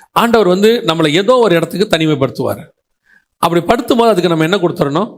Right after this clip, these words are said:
இடம் கொடுத்துடணும். நாம என்ன செய்வோம் தெரியுமா? "இல்ல ஆண்டவரே, மினிஸ்ட்ரி இருக்கு, இல்ல ஆண்டவரே, நிறைய வேலை இருக்குது, நம்ம போக முடியாது, ஆறு லட்சம் புருஷர் கீழே இருக்கிறாங்க, இவங்களெல்லாம் விட்டுட்டு நான் மலைக்கு மேல போயிட்டா இங்க யாரு பார்த்துப்பா?"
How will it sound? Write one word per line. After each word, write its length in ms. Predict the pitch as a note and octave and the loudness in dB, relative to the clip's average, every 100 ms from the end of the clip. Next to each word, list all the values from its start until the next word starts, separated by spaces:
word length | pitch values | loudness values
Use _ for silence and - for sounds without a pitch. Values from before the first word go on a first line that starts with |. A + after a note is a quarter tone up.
| - _ _ _ - | -20 _ _ _ -2
இடம் 360 | C#3+ D#3 F#3+ E3 | 0 2 0 -4
கொடுத்துடணும். 520 | C#3 C3 A2+ - - _ _ _ _ _ _ _ | -4 -8 -10 -14 -20 _ _ _ _ _ _ _
நாம 360 | - D3+ A#3 C4 | -4 0 0 0
என்ன 140 | A3+ A3 | 0 0
செய்வோம் 340 | - E3+ D3+ | 0 -2 -2
தெரியுமா? 260 | C3 B2+ C#3+ B2+ | -4 -2 -2 -4
"இல்ல 180 | - F3+ G3 | 0 2 2
ஆண்டவரே, 320 | D3+ C#3+ C#3 | 0 -2 0
மினிஸ்ட்ரி 380 | C#3+ F3 - D3+ | 0 0 0 0
இருக்கு, 300 | A#2 - A2+ - - _ _ _ _ - | 0 -6 -8 -10 -18 _ _ _ _ -4
இல்ல 140 | D#3 G#3+ | 2 2
ஆண்டவரே, 320 | F#3 D#3+ D#3+ | 2 0 0
நிறைய 240 | D3 E3+ F#3 | 0 0 2
வேலை 220 | D3 F3 D#3 | 2 2 0
இருக்குது, 360 | C#3 - A#2+ A#2 - _ _ _ | -2 -4 -4 -4 -10 _ _ _
நம்ம 220 | D#3+ D3+ C#3 - | -4 -2 -2 0
போக 260 | G#3 F#3+ | 0 0
முடியாது, 400 | D#3 C#3+ C3 B2+ A#2 | 0 0 0 0 -2
ஆறு 180 | - F3+ | -2 0
லட்சம் 260 | F3 E3+ D3 | -2 -2 -2
புருஷர் 340 | F3+ G#3 - | 0 0 0
கீழே 180 | F#3 F3+ | 2 2
இருக்கிறாங்க, 440 | C#3+ - D3 C3+ C3+ C3 - - | 0 -2 -4 -2 -4 -4 -16 -4
இவங்களெல்லாம் 440 | - F3 F3 A3 F#3+ | 0 2 4 2 2
விட்டுட்டு 300 | F3 A3 F3 | 0 0 0
நான் 140 | C#3+ | -2
மலைக்கு 260 | D3+ G3+ F#3+ | -2 -2 -2
மேல 160 | E3+ | -2
போயிட்டா 260 | D#3 D#3+ F#3 | 0 0 0
இங்க 240 | D#3+ F#3 G#3+ | 0 2 2
யாரு 280 | F3+ F3+ D#3+ | 2 0 0
பார்த்துப்பா?" 460 | - - C#3+ C#3+ | -2 -4 -4 -2